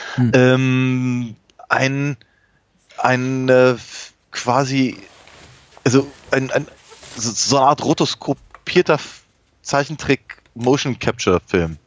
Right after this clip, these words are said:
Speaker 1: Ja.
Speaker 2: Schwer, schwer, schwer, schwer fassbar, äh, tatsächlich, weil das Ding ist eben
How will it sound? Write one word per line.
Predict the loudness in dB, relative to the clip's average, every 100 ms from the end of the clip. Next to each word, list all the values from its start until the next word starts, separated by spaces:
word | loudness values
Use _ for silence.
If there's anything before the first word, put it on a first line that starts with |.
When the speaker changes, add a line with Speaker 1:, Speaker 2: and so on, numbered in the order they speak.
| _ _ _ _ 0
Speaker 1:
Ja. | 2 4 2 -4 _ _ _ _ _ _ -6
Speaker 2:
Schwer, | -2 0
schwer, | 0 2 2 0
schwer, | 0 2 2
schwer | 0 -4
fassbar, | -2 -6 -4 0 0 -2 -6 -20 -16 0
äh, | 2 2
tatsächlich, | 0 0 0 -2 0
weil | 0
das | 0 0
Ding | -4 -2
ist | -2
eben | -2 -2